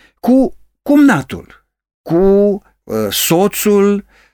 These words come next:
uh, sorei partenerului. Și apar conflicte, motiv pentru care cei doi ocolesc să se întâlnească la diverse evenimente de familie, care,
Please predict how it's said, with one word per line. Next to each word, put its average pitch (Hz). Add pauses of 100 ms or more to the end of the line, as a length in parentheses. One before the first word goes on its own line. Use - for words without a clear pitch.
(120)
uh, 143
sorei 208
partenerului. 107 (760)
Și 247
apar 196
conflicte, 240 (160)
motiv 143
pentru 139
care 131
cei 196
doi 123
ocolesc 135 (300)
să -
se 185
întâlnească 160
la 180
diverse 180
evenimente 156
de 180
familie, 160 (220)
care, 226